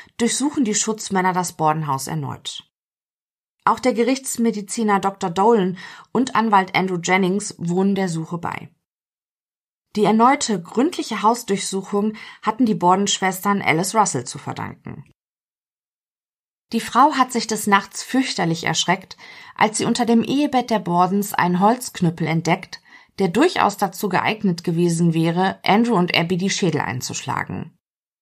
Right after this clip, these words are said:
Das einzig Verdächtige, was die Polizisten finden, ist ein Unterrock von Lizzie, auf dem sie einen winzigen Blutfleck entdecken, eine viel zu geringe Menge Blut, als dass das Blut bei den Morden auf das Kleidungsstück gekommen sein könnte.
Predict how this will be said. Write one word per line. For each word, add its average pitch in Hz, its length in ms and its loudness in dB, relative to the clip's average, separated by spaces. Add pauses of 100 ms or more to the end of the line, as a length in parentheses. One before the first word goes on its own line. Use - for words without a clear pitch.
(1600)
Das 214 180 0
einzig - 460 0
Verdächtige, 202 720 0
was 196 160 0
die 202 100 -2
Polizisten 202 720 0
finden, 214 500 2 (200)
ist 233 160 -4
ein 254 160 2
Unterrock 240 480 2
von 190 220 2
Lizzie, 190 560 4
auf 196 180 0
dem 262 200 4
sie 247 140 -2
einen 226 280 2
winzigen 254 500 4
Blutfleck 208 640 -2
entdecken, 165 680 0 (320)
eine 202 240 0
viel 302 560 0
zu - 200 -4
geringe 202 360 2
Menge 170 260 4
Blut, 170 360 0 (440)
als 196 200 -2
dass 190 140 -2
das 190 220 -2
Blut 240 280 -2
bei 190 160 -2
den 175 160 2
Morden 190 340 4
auf 165 160 0
das 170 220 -4
Kleidungsstück 160 640 -2
gekommen 139 420 -4
sein 131 300 -6
könnte. - 500 -10